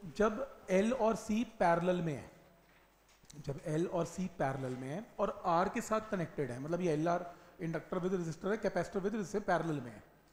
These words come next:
तो question आएगा, बताओ inductor में कितना current गया किसी भी instant पे जब आपने battery को दबाया। अब note करने वाली बात ये है कि अगर question competition, देखो अगर question एनसीईआरटी में आएगा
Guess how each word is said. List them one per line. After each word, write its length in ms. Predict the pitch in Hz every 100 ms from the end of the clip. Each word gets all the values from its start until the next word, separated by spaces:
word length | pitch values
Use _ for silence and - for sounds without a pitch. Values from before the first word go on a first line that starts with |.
| _ _ _ -
तो 60 | 208
question 440 | 208 185 - 247
आएगा, 300 | 190 160 208 -
बताओ 320 | 202 202 226 233
inductor 520 | 190 175 - - 214
में 120 | 214
कितना 340 | - 190 202 214 208
current 280 | 180 180 175
गया 220 | 170 170 170
किसी 240 | 185 214
भी 120 | 208 220
instant 480 | 196 170 - 180 170
पे 80 | 202
जब 200 | 165 180
आपने 260 | 165 190 196 143
battery 340 | 147 147 185
को 120 | 185
दबाया। 380 | 160 135 113 90 - _ _ _ _ _ - -
अब 200 | 190 214 190
note 360 | 175 233 285
करने 280 | 226 220 226
वाली 220 | 214 226
बात 280 | 208 208 208
ये 200 | 170 151
है 140 | 135 190 -
कि 60 | 196 -
अगर 280 | 185 220 247 -
question 600 | - 175 - 214 220 220 - 175
competition, 580 | 190 190 220 202 175
देखो 180 | 170 226 151 156 - -
अगर 200 | 151 196
question 340 | 208 165 - 220
एनसीईआरटी 480 | 190 214 208 226
में 80 | 233
आएगा 340 | 185 143 123